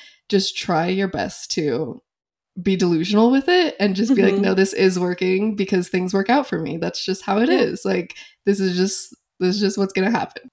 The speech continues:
Speaker 1: Yeah, really allowing yourself to feed into it, I think, is, like, the key, because if in the back of your mind you're like, "Yeah, this ain't working," then it's not gonna work because you're not allowing
Speaker 2: Exactly.
Speaker 1: yourself to believe it and live it.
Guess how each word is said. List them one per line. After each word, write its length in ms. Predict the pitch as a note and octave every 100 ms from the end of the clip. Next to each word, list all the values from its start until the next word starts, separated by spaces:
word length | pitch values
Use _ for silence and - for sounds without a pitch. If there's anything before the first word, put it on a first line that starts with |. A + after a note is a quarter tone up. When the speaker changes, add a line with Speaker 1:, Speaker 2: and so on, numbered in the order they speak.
| -
Speaker 1:
Yeah, 220 | F#3+ E3+ F#3
really 240 | F#3+ F#3+
allowing 320 | F3+ E3 E3+
yourself 300 | F3+ - F#3+
to 80 | F#3+
feed 200 | - F3
into 260 | - F3+ F#3+
it, 80 | F#3
I 80 |
think, 360 | F#3+ E3+ - - _ _ _ _ _
is, 180 | F#3 F#3
like, 220 | F3+ F3+
the 80 | F3
key, 300 | - - - G#3
because 420 | F3+ F#3+ F3+ -
if 280 | - F#3 -
in 140 | F#3+ F#3+
the 80 | F#3
back 220 | F3 -
of 40 |
your 120 | F#3+ F3+
mind 300 | E3+ F3 F3+
you're 120 | D3+
like, 280 | G3 - _ _
"Yeah, 200 | E3+ -
this 180 | - -
ain't 160 | - F#2
working," 460 | G#2+ G3 G3 G#3 G#3+
then 180 | F#3 -
it's 140 | -
not 200 | - -
gonna 140 | - -
work 240 | - - _ -
because 560 | F#3 E3+ C#3 - - -
you're 140 | F#3
not 140 | F#3 E3+
allowing 200 | E3+ -
Speaker 2:
Exactly. 160 | -
Speaker 1:
yourself 300 | F#3 - F#3
to 100 | G3+
believe 320 | F3 E3 E3
it 240 | F3 F3+ -
and 420 | F3 E3+ F3 E3 - _ _ _ _ _ G#3+
live 240 | F#3 F3+
it. 180 | -